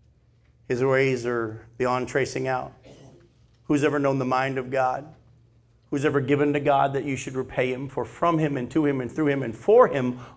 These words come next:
are all things. Because this is all really about God and what he's doing and less about us than we've been taught. Because of that, let me just give you a little help. There are gonna be lots of times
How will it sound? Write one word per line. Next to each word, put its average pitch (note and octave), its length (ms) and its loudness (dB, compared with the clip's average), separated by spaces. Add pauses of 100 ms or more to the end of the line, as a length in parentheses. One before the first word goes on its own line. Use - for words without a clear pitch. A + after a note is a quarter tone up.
are C3+ 160 8
all B2+ 120 8
things. C#3+ 240 0 (140)
Because F3+ 320 4
this G3 160 0
is D#3+ 120 0
all F3+ 200 6
really E3+ 240 4
about D3 320 2
God C#3+ 340 8
and C#3+ 120 0
what B2+ 140 0
he's C#3+ 260 -6
doing C#3+ 500 -2 (360)
and A2+ 160 -2
less C3+ 200 4
about C3 240 4
us B2 200 0
than A#2+ 100 -6
we've A#2+ 140 -6
been A#2+ 140 -6
taught. A2+ 360 0 (1300)
Because C4 500 6
of A3+ 160 4
that, C#3 260 6
let D#3+ 100 4
me F#3+ 80 6
just F3+ 220 2
give F#3 120 2
you F3 120 4
a - 20 6
little D3+ 420 2 (440)
help. - 480 0 (460)
There E3+ 80 0
are D3 40 2
gonna D#3 120 2
be D3+ 100 2
lots E3 300 4
of D#3 100 -6
times B2+ 560 -2